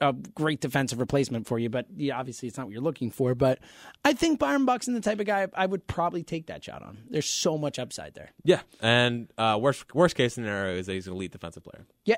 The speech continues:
Speaker 1: that's what I just said. Yeah, worst case scenario is elite defensive player for
Speaker 2: Like a
Speaker 1: you.
Speaker 2: Jackie Bradley Junior
Speaker 1: Yeah, like,
Speaker 2: level.
Speaker 1: like one of the best center fielders in baseball type of defensive player.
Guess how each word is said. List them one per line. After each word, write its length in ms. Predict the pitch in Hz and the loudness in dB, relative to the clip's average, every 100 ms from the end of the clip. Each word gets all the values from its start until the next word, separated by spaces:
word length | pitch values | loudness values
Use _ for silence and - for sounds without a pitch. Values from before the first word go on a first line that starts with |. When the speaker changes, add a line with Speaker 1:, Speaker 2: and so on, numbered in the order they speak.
| 226 | 4
Speaker 1:
that's 160 | 220 220 | 4 6
what 60 | |
I 20 | |
just 160 | 180 165 | 4 4
said. 180 | 143 95 | 4 4
Yeah, 200 | 156 117 | 2 2
worst 300 | 160 202 220 | 6 6 6
case 160 | 220 180 | 4 2
scenario 180 | 190 147 | 4 2
is 80 | 131 | 2
elite 340 | 131 147 120 | 2 0 0
defensive 380 | 120 123 107 98 | -2 -2 -4 -6
player 200 | 85 - | -10 -8
for 80 | 110 | -8
Speaker 2:
Like 80 | |
a 0 | |
Speaker 1:
you. 60 | 87 | -4
Speaker 2:
Jackie 280 | 147 117 104 | -2 -2 -2
Bradley 300 | 101 87 87 | -2 -2 -6
Junior 240 | 87 82 | -10 -6
Speaker 1:
Yeah, 220 | 175 262 - | 2 2 2
like, 180 | 190 180 | 0 0
Speaker 2:
level. 140 | 196 | -2
Speaker 1:
like 140 | 208 | 0
one 120 | 202 196 | 0 0
of 60 | |
the 60 | 180 | 2
best 420 | 170 165 - - | 2 2 0 -2
center 200 | 196 160 | -2 -2
fielders 260 | 180 160 135 | -2 0 0
in 100 | 131 | 0
baseball 400 | 151 - 113 92 | -2 -4 -8 -8
type 220 | 113 95 | -10 -10
of 120 | 90 | -12
defensive 400 | 104 - 90 _ - | -14 -14 -18 _ -20
player. 200 | - | -18